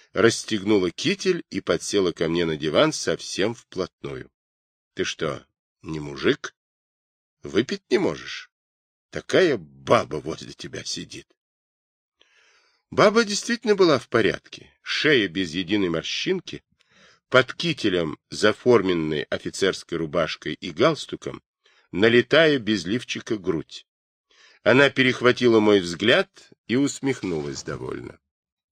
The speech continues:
«А ноги какие, ты глянь!» И совершенно бесцеремонно задрала без того не по форме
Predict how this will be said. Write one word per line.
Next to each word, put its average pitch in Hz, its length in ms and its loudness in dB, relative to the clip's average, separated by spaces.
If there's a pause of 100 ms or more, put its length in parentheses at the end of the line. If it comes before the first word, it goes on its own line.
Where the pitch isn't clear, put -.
(920)
«А 80 200 -6
ноги 87 480 -2
какие, 127 560 -6
ты - 160 -4
глянь!» 113 440 2 (1000)
И 113 80 -2
совершенно 202 520 4
бесцеремонно 147 1040 4
задрала 113 580 4
без 120 240 -2
того 143 300 2
не 135 120 4
по 120 200 2
форме 92 480 2